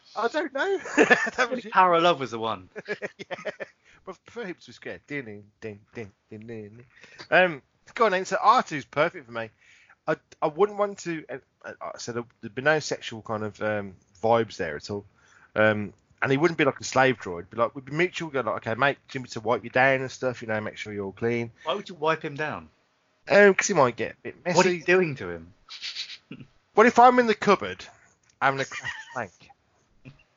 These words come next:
Speaker 1: And he
Speaker 2: With a
Speaker 1: scares
Speaker 2: Tommy
Speaker 1: me.
Speaker 2: tank.
Speaker 1: <laughs> Yeah, <laughs> having a crafty, uh, masturbation session. Away from me, 'cause obviously I've got full respect for Artie. Um, and he opens the door to put some washing in. I'm in, I'm in the cupboard.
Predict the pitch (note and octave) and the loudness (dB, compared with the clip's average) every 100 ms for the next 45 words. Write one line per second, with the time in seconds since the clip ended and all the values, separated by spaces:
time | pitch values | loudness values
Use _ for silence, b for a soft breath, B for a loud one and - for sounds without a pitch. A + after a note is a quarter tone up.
0 | _ _ _ _ C3+ C#3 - C3 D#3+ F3+ | _ _ _ _ -2 -2 -4 2 4 4
1 | E3 - D#3 - C#3 D#3+ - - - - | 0 -6 -6 -4 -2 -2 -4 -12 -12 -12
2 | - A#2+ B2 - E3+ E3 E3+ D3 - D#3 | -10 -4 -4 0 4 4 4 2 0 -2
3 | D3+ E3 D3 - C#3 C3+ B2 F#2+ - b | -2 -2 -2 -4 -2 0 0 -4 -12 b
4 | b b C#3 - B2 A#2+ C3 - G#2+ - | b b -4 -4 -2 -2 -2 -8 -12 -12
5 | - A2 A#2 G3+ A3+ - C3 - C3 A2+ | -14 -10 2 6 6 4 -8 -8 -8 -8
6 | A#2+ A2 _ - D#3+ C3+ - A2 G#2+ F#2+ | -10 -12 _ -8 -6 -4 -6 -8 -6 -8
7 | F2 A2 - B B B B B D3 D3+ | -8 -14 -16 B B B B B 6 6
8 | C#3+ A#2+ _ _ _ _ _ - D3 E3+ | 2 -6 _ _ _ _ _ -4 2 2
9 | F3 C#3 - D#3 D3 - D3+ - - C3 | 2 -4 -4 -2 -2 -4 -14 -14 -10 -8
10 | B2 A2+ G#2+ D3 - - E2 A2+ A2 _ | -8 -12 0 0 2 -4 -10 -16 -18 _
11 | _ - A#2 B2 B2 - B2+ B2+ B2+ A2 | _ -10 -6 -4 -4 -2 0 0 -2 -6
12 | C#3+ G2 G2 | -6 -4 -6